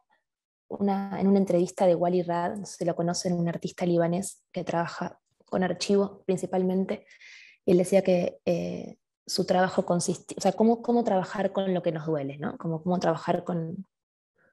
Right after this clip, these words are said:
con el <laughs> eh, y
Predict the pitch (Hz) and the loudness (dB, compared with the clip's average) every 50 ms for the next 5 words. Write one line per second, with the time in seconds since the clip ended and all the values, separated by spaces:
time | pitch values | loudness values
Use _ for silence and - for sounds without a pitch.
0 | _ _ _ _ - - 175 175 175 185 190 190 190 190 190 170 - - - 233 | _ _ _ _ -6 -4 -2 0 2 2 0 0 -2 -6 -6 -6 -6 -4 -4 2
1 | 233 - - - - - - - - - - - - - - - _ _ _ - | 6 8 8 10 8 6 4 -4 -14 -16 -16 -16 -16 -18 -20 -20 _ _ _ 2
2 | 220 202 196 190 185 190 185 185 202 - _ _ _ _ _ _ _ _ _ _ | 4 4 4 2 0 0 -2 -2 -4 -6 _ _ _ _ _ _ _ _ _ _
3 | _ _ _ _ _ _ _ - 240 226 220 220 220 214 214 - - - - | _ _ _ _ _ _ _ 0 2 4 4 4 4 2 0 -2 -4 -10 -16